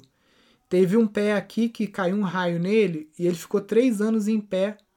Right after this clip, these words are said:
seco. Quando a gente foi cortar ele com motosserra, saía até faísca, tá? Então é uma madeira que eu acredito que seja menos suscetível a cupim. Muito menos do que o eucalipto branco,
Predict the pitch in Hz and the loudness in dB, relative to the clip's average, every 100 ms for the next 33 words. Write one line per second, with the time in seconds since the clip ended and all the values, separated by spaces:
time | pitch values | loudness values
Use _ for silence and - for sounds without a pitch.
0 | _ - - 196 185 - 156 _ _ _ | _ -16 -4 -2 -2 -8 -18 _ _ _
1 | _ _ - 226 226 220 233 254 233 208 | _ _ 0 4 6 4 0 -2 -2 -4
2 | - 202 208 196 190 - 202 208 214 - | -2 -2 -2 -4 -6 -6 -4 -4 -4 -2
3 | 196 202 214 208 208 247 226 196 - 165 | -2 0 -2 -2 -6 -2 -2 -2 -6 -12
4 | 160 160 160 160 170 185 180 190 196 175 | -10 -10 -10 -8 -6 -6 -6 -4 -4 -4
5 | 165 190 208 - 208 - 180 202 262 262 | -2 -2 -4 -6 -12 -2 4 6 4 0
6 | 233 170 165 180 - 262 _ _ _ _ | -6 -6 -6 -8 -8 -12 _ _ _ _
7 | _ 185 165 180 196 185 185 202 196 196 | _ -10 -4 -2 -2 -2 -2 -2 -4 -6
8 | 220 214 - 196 202 214 175 - 214 196 | -6 -6 -4 -2 0 -2 -4 -8 -8 -4
9 | 175 151 _ _ _ - 170 185 214 185 | -4 -4 _ _ _ -10 -4 -2 -2 -2
10 | 185 180 202 208 202 202 190 - 214 185 | -2 -4 -4 -2 -2 -4 -6 -6 -4 -2
11 | 180 190 - | -4 -6 -10